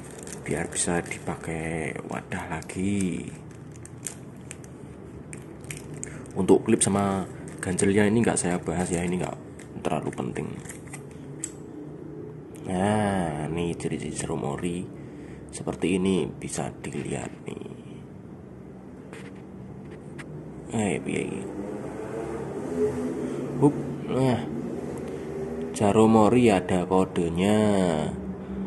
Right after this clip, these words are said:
Kodenya lima G N tiga delapan. Nah, sebelum angka lima ada tanda kotak ciri khas Mikuni. Kemudian kalau ori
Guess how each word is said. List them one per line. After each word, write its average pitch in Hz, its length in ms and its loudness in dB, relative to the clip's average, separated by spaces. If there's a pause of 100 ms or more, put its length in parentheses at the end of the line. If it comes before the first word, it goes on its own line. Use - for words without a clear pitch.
(520)
Kodenya 113 480 6
lima 110 640 8
G 95 240 4
N 117 240 6
tiga 98 240 4
delapan. 92 520 8 (520)
Nah, - 200 -4 (600)
sebelum 107 400 8
angka 104 240 8
lima 120 640 10
ada 98 160 6
tanda 90 320 4
kotak - 640 2
ciri 98 160 4
khas - 480 -2 (560)
Mikuni. 117 640 6 (2000)
Kemudian 95 800 0
kalau 98 320 -2
ori 95 1040 -2